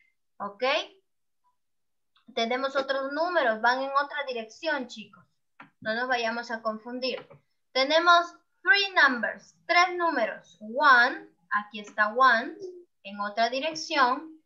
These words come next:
Two, en otra dirección.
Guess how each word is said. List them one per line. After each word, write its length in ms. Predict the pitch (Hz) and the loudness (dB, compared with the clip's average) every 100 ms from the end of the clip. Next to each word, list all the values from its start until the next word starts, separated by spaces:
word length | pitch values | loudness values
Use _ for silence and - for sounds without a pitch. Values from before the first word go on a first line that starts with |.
| _ _ _ _ | _ _ _ _
Two, 520 | - 294 285 254 262 359 - - - 233 | -10 -4 -2 0 -2 -4 -8 -12 -8 -4
en 220 | 233 226 | -2 0
otra 340 | 214 214 233 | 0 2 0
dirección. 800 | 247 277 311 - 311 285 320 320 | 0 -4 -6 -6 4 4 4 0